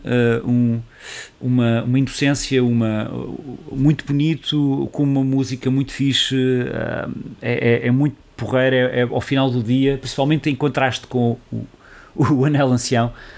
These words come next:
ah, é, é, é, é, é fantástico, é exatamente o tipo de jogo que eu gostava de jogar. Isto existe também para a Nintendo Switch, ah, em mobile estão dois ou três euros e na Switch acho que são cinco euros. Ah, e, e super recomendado.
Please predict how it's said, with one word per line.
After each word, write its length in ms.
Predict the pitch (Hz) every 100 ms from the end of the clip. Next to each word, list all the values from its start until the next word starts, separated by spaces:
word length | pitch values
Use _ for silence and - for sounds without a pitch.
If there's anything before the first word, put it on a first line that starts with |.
| - -
ah, 240 | - 120 120
é, 80 | 123
é, 1160 | 120 123 120 120 117 113 117 117 110 110 120 131
é, 0 |
é, 20 | 123
é 40 |
fantástico, 440 | 117 123 123 -
é 40 | 135
exatamente 480 | 123 151 139 143 131
o 40 |
tipo 140 | - 123
de 60 |
jogo 120 | 139
que 60 | 127
eu 40 |
gostava 320 | 120 - 127 113
de 60 |
jogar. 300 | 104 120 123 - - - - - - -
Isto 480 | - 156 - 180 170
existe 300 | 156 147 165
também 180 | - 170
para 120 | 165
a 20 |
Nintendo 240 | 156 151 147
Switch, 520 | - 120 120 - - -
ah, 440 | - 127 123 123 123 131
em 80 | 135
mobile 480 | 143 135 139 131
estão 400 | 123 - 123 117
dois 220 | 113 120 123
ou 80 |
três 280 | 120 117 104
euros 280 | 123 131 117
e 60 | 120
na 80 | 113
Switch 260 | - 113
acho 140 | 117 -
que 60 |
são 60 | 107
cinco 300 | - 127 117
euros. 340 | 113 147 - - - - - - - - -
Ah, 380 | 131 127 127 127 -
e, 260 | 139 156
e 40 | 135
super 440 | - - 151 160
recomendado. 600 | 131 - 135 123 107 107